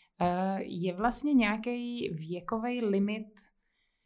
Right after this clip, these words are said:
kdy už by se dalo říct, že ten sportovec, ten lukostřelec už je jako moc starý, nebo dá se vykompenzovat vlastně ta zkušenost a ten klid a ta,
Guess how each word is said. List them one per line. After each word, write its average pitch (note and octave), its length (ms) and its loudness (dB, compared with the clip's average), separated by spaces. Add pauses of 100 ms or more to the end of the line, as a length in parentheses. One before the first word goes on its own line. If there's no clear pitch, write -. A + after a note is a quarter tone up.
(100)
kdy G3 320 2
už G3 140 -2
by G3 120 -4
se A3 120 2
dalo G#3 260 0
říct, F#3 220 -4
že G3+ 100 -2
ten G#3 200 -4
sportovec, G3 760 -4
ten G3+ 140 2
lukostřelec G3 840 2
už D#3+ 220 -4
je G3 80 0
jako F#3+ 400 -4 (160)
moc F#3 340 -2
starý, G#3 760 2
nebo G3+ 320 4
dá F#3+ 260 6
se C4 200 6
vykompenzovat A3 880 0
vlastně G3 340 -4
ta F#3+ 100 -6
zkušenost G3 840 -2
a F#3+ 40 -4
ten F#3 180 -2 (140)
klid G3+ 380 2
a G3 80 0
ta, F#3 240 0